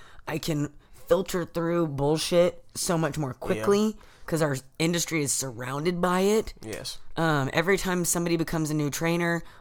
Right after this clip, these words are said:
Speaker 1: I'm the most judgmental <laughs> person in the world 'cause
Speaker 2: Yeah.
Speaker 1: I think of myself as a new trainer and I'm like, "Get your head out of your ass." Ugh.
Speaker 2: Yeah.
Speaker 1: Love it. I love all of it.
Speaker 2: Yeah. Good job. I'm proud.
Speaker 1: Good job to you, Ty.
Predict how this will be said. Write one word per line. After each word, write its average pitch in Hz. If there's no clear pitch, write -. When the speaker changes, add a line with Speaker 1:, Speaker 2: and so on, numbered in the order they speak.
Speaker 1:
I'm 151
the 147
most 143
judgmental 147
<laughs> -
person 214
in 180
the 170
world 156
'cause 156
Speaker 2:
Yeah. 160
Speaker 1:
I 165
think 151
of 165
myself 143
as 151
a -
new 170
trainer 175
and 156
I'm 131
like, 120
"Get -
your 165
head 156
out 151
of 135
your 135
ass." 117
Ugh. 151
Speaker 2:
Yeah. 107
Speaker 1:
Love 175
it. 160
I 165
love 175
all 156
of 143
it. 127
Speaker 2:
Yeah. 110
Good 131
job. 120
I'm 135
proud. 120
Speaker 1:
Good 233
job 247
to 196
you, 175
Ty. 156